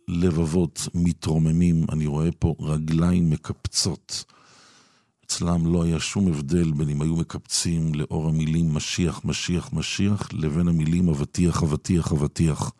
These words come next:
וגם עכברים במעבדה שהיו משמיעים להם את המקצבים המזעזעים האלה שבאו מעולם הכושים של הפופ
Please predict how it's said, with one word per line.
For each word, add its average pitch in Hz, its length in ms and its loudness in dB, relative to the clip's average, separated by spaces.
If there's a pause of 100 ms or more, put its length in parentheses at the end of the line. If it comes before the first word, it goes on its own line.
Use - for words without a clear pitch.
(800)
וגם 98 240 0
עכברים 92 580 4
במעבדה 80 1200 0
שהיו 82 220 -2
משמיעים 82 440 0
להם 76 240 2
את 76 100 -6
המקצבים 87 640 0
המזעזעים 82 800 2
האלה 76 280 0
שבאו 80 420 0
מעולם 78 420 2
הכושים 78 560 -2
של 78 200 -4
הפופ 90 300 -2